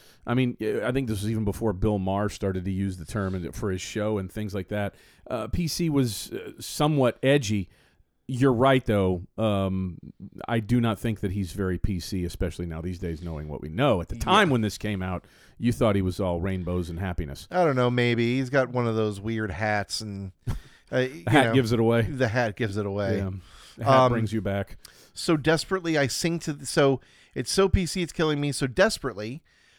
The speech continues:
Speaker 2: I sing to thee of love and rage and hate and pain and fear of self, but I can't keep these feelings on the shelf."
Speaker 1: This is, this is really awesome in that, um,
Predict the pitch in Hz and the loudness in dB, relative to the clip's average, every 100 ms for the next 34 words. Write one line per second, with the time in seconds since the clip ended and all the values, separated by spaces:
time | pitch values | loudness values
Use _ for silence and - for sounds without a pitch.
0 | _ - 127 - 165 170 156 139 120 117 | _ -2 -2 2 0 0 -4 -4 -2 -2
1 | 113 135 - 131 113 120 139 143 139 139 | -2 -8 -6 -6 -4 2 6 6 4 -4
2 | - _ _ _ _ 110 107 101 131 139 | -18 _ _ _ _ -10 -8 0 2 2
3 | 131 117 92 113 123 131 - 101 - 123 | 0 -2 -6 -2 -2 -4 -8 -6 -4 -2
4 | 123 113 104 - 127 120 107 131 113 104 | -4 -6 -8 -6 -4 -2 -4 -2 -2 -4
5 | - - _ _ _ _ _ _ - 117 | -10 -20 _ _ _ _ _ _ -2 2
6 | 135 160 139 - 139 135 120 - 139 127 | 2 2 -2 0 -2 -2 -6 -2 0 0
7 | 120 113 110 - 220 208 101 123 - - | -2 -2 -4 -2 2 2 2 -8 -18 -20
8 | _ _ _ _ _ _ _ - 147 180 | _ _ _ _ _ _ _ -12 0 0
9 | - 247 - 147 170 208 240 135 127 127 | 2 0 -2 2 2 4 0 -2 -2 2
10 | 156 131 117 117 - 131 127 - - 131 | 4 4 2 0 -2 -4 -4 -8 -4 0
11 | 120 117 113 - 120 110 107 107 | 0 -2 -4 -4 -2 -2 -2 -6